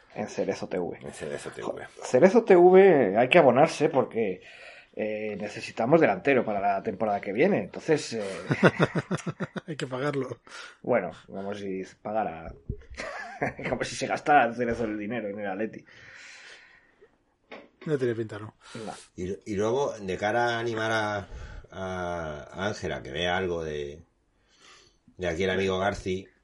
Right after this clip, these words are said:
Speaker 1: Ah, creí que me ibas a
Speaker 3: Venga.
Speaker 1: decir de Cerezo.
Speaker 2: No, a mí de Garci que me hayan gustado, la verdad, sí. El Crack, volver a empezar, el Crack dos, no la he visto, quiero verla. Sesión continua,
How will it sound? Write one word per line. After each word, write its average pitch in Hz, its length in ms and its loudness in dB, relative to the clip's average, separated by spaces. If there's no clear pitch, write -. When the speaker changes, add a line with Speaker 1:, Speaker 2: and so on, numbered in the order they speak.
Speaker 1:
Ah, 120 140 -4
creí 107 140 -4
que 120 80 -2
me 127 60 2
ibas 131 100 -2
a - 20 0
Speaker 3:
Venga. 117 100 -2
Speaker 1:
decir 123 120 -4
de 107 60 -4
Cerezo. 123 340 -8
Speaker 2:
No, 98 300 -6
a 107 120 -6
mí 127 120 4
de 151 120 0
Garci 135 300 -4
que 117 100 -2
me 107 80 -2
hayan 117 200 -4
gustado, 104 380 -2
la 101 80 -2
verdad, 87 380 -4
sí. 95 640 -6
El 87 160 -4
Crack, 113 400 -2
volver 95 320 -2
a 104 40 -2
empezar, 104 600 -6
el 87 160 -10
Crack 95 260 -4
dos, 95 400 -6
no 92 160 -2
la 87 100 -2
he 92 40 2
visto, 110 480 -6
quiero 82 240 -4
verla. 98 380 -6
Sesión 107 440 -2
continua, 104 640 -4